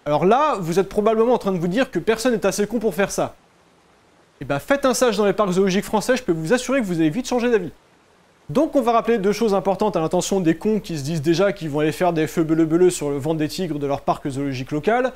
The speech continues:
ou qui se disent qu'ils peuvent sortir de leur voiture en safari parce que t'inquiète, ils gèrent le truc. Premièrement, il est question ici de tigres imprégnés, apprivoisés et éduqués. C'est un cas extrêmement rare, voire inexistant dans les parcs zoologiques français.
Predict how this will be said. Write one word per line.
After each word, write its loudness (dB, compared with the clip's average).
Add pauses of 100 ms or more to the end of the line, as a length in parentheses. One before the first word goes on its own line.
(220)
ou 4
qui 2
se 0
disent 2
qu'ils -6
peuvent -2
sortir 0
de 2
leur 2
voiture 2
en 2
safari 0
parce -6
que -6
t'inquiète, -2
ils -6
gèrent -2
le 0
truc. -2 (520)
Premièrement, 2
il 2
est 2
question 2
ici 2
de 4
tigres -2 (100)
imprégnés, 2
apprivoisés 0
et 0
éduqués. 0
C'est -6
un -2
cas -2
extrêmement 0
rare, 0
voire -2
inexistant -2
dans 0
les 2
parcs 0
zoologiques -2
français. -4